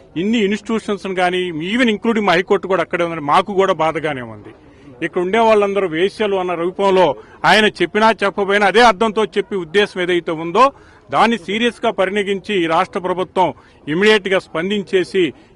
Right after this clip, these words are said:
ఏదైతే ఈ ఆంధ్ర మహిళలకు సంబంధించిన ఆత్మగౌరవాన్ని కాపాడటానికి నిర్ణయం తీసుకుందో,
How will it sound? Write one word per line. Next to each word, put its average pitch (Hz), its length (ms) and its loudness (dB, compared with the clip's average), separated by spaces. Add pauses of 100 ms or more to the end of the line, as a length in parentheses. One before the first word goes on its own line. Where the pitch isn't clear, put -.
ఏదైతే 196 640 0 (340)
ఈ 175 380 -4
ఆంధ్ర 190 380 4
మహిళలకు 185 440 2
సంబంధించిన 180 440 -2
ఆత్మగౌరవాన్ని 170 800 0
కాపాడటానికి 156 680 -2
నిర్ణయం 143 280 -6
తీసుకుందో, 139 640 -2